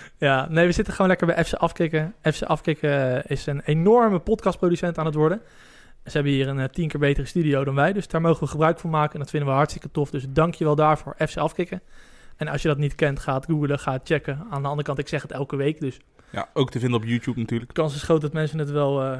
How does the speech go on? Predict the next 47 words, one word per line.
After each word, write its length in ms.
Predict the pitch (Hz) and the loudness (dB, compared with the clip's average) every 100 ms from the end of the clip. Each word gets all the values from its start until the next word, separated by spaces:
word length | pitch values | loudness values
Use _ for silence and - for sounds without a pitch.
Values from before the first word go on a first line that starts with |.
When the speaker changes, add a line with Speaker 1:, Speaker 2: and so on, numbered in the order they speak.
| 135 | -4
Speaker 1:
kennen 260 | 165 147 | -4 -2
inmiddels. 380 | 135 131 165 - - - - - - - | -6 -8 -10 -14 -20 -20 -20 -20 -20 -2
Ja, 380 | 220 302 143 - | 2 4 2 -2
nou, 200 | - 233 | 2 2
genoeg 240 | 160 190 208 | 4 4 4
te 60 | |
bespreken 420 | 190 - 254 262 233 | 2 4 4 4 4
weer, 120 | 180 | 4
mannen. 240 | 156 185 | 2 2
Want, 220 | 196 170 | 0 0
eh, 80 | 175 | 0
we 40 | 160 | 0
bespreken 380 | 151 - 165 | -2 -2 -2
natuurlijk 280 | 160 165 156 | -2 -2 -2
altijd, 340 | - 165 151 - | 2 0 0 -2
eh, 240 | 143 135 165 | -2 -2 -4
het 100 | 190 | -2
hele 180 | 196 185 | 2 2
voetbalwereldje. 560 | 214 202 190 180 170 180 | 2 4 4 4 0 -6
En 100 | 170 | -4
we 60 | |
beginnen 260 | 165 190 180 | -2 -2 0
gewoon 240 | 165 160 | 0 2
nu 160 | 156 156 175 - | 2 0 -2 -6
natuurlijk 420 | 147 160 139 135 | -4 -2 -2 -4
in 280 | - 139 139 _ | -8 -8 -10 _
Nederland. 680 | - 139 147 170 196 185 175 - | -10 -6 -2 0 2 2 0 -2
Tenzij 180 | 175 170 | -2 0
jullie 140 | 175 | 0
nog 80 | 170 | -2
wat 100 | 175 | -4
anders 280 | 185 196 - | -2 -2 0
kwijt 240 | 190 185 | 2 4
willen 240 | 180 196 | 2 0
of 100 | 220 | -4
zo? 240 | - 185 240 - - _ - | -2 -4 -4 -14 -20 _ -12
Speaker 2:
Nee, 340 | 101 101 110 | -8 -4 -4
ik 80 | 104 - | -4 -8
bedoel, 340 | 98 101 104 | -8 -6 -4
eh, 60 | 107 107 110 110 _ - - | -4 -4 -6 -8 _ -20 -12
we 180 | 107 107 | -4 -2
hebben 260 | 107 107 | -2 -2
ooit, 340 | 101 113 113 120 | -2 -2 -2 -4
eh, 60 | |
gezegd 300 | 110 113 113 | -6 -4 -4
dat, 200 | 123 113 | -4 -4
eh, 160 | 123 117 | 0 0